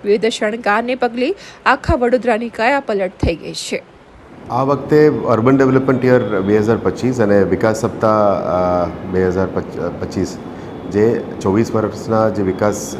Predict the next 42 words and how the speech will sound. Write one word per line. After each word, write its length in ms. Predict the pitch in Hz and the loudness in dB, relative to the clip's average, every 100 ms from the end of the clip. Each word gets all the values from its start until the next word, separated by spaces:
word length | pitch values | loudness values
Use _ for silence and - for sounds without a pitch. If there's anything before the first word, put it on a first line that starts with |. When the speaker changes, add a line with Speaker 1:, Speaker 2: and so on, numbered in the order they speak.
| 92 | -2
Speaker 2:
ગાથા 280 | 90 107 | 0 0
છે 300 | 95 90 80 | -4 -6 -6
એની 120 | 87 98 | -4 -4
સફળપૂર્વકની 760 | 95 101 92 98 98 - 98 | -2 -4 -2 0 -2 -2 -4
ઉજવણી 360 | 90 87 92 92 | -2 0 -2 -2
અત્યારે 260 | 85 85 | -4 -6
ચાલી 220 | 80 78 80 | -6 -6 -6
રહ્યા 180 | 78 | -6
છે. 160 | 71 - - - - - - | -8 -10 -12 -12 -14 -14 -2
અર્બન 280 | 95 104 113 | 0 2 4
ડેવલપમેન્ટ 420 | 113 113 117 110 | 2 2 0 2
યર 120 | 113 | 2
બે 160 | 101 101 | 4 2
હજાર 220 | 101 107 | 2 0
પચીસમાં 500 | 101 92 110 95 135 | -2 -4 -6 -4 -4
સિટીઝન 380 | 139 107 110 120 | -2 0 2 4
એન્ગેજમેન્ટ 540 | 107 101 104 104 107 98 - - - | 4 2 -2 0 -2 -2 -8 -8 -2
પિલર, 220 | 101 92 - - - - | 2 2 -2 -12 -14 -8
જેમાં 460 | 104 101 113 123 - | -2 0 0 -2 -2
વડોદરા 600 | 98 98 107 113 110 98 95 | 0 0 2 2 2 0 -2
મહાનગરપાલિકા 760 | 92 95 95 92 92 92 104 | -2 0 -2 0 -2 0 -2
અને 280 | 117 65 98 | -2 -4 -2
અન્ય, 280 | 85 104 113 | 0 0 -2
અન્ય 240 | 104 113 | 0 2
મહાનગરપાલિકાઓમાં 1000 | 120 98 95 90 87 87 90 92 95 90 | 2 2 0 -2 -2 -2 0 -2 0 -2
પણ 100 | 117 131 120 | -2 -4 -4
સિટીઝન 380 | 117 117 120 | 0 2 2
સાથે 320 | 120 110 107 101 | 2 0 0 -2
કેવી 260 | 104 98 | 0 0
રીતે 160 | 95 95 | 0 0
એન્ગેજ 340 | 92 98 98 | 0 -2 -2
કરવી, 220 | 101 92 147 - - - - | -4 -2 -6 -8 -14 -14 -8
સિટી 200 | - 143 | -4 0
ગવર્મેન્ટને 520 | 120 104 113 123 127 113 | 2 2 4 2 4 2
એન્ગેજ, 360 | 104 110 104 | 4 0 0
અ, 140 | 98 98 | -2 0
સિટીઝન 340 | 104 101 110 | 0 0 0
સાથે 220 | 107 101 | 0 0
એન્ગેજ 300 | 98 98 98 | 0 2 0
કરવાની 380 | 104 98 101 101 | 2 2 2 0
ભાગરૂપે 440 | 90 90 95 101 | 0 0 0 0
આમ 200 | 113 107 | 2 0